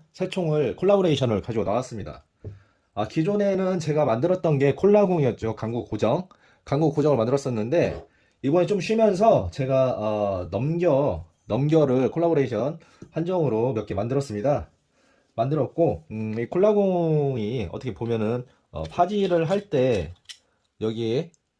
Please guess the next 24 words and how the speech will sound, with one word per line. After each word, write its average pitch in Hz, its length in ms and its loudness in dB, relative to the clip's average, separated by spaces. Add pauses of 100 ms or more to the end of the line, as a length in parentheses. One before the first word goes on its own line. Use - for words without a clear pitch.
(720)
약지가 135 640 0
깨끼죠. 165 480 -6
깨끼가 151 320 -6
걸려가지고 113 420 -4
이렇게 101 200 -8
넘겨를 107 500 -2
줄 104 160 -12
수 - 100 -10
있게끔 107 360 -8
편하게 131 560 -2
보편화가 127 340 -2
돼 104 140 -4
있어요. 98 560 -4 (500)
아, 95 200 -4
그렇게 147 420 0
하면서 156 680 2 (360)
강구 185 320 0
고정보다는 143 640 0
넘겨를 139 460 2
했을 156 300 -4
때 135 200 2
너무 117 320 -2
좋은 120 340 -2
반응이 117 800 -4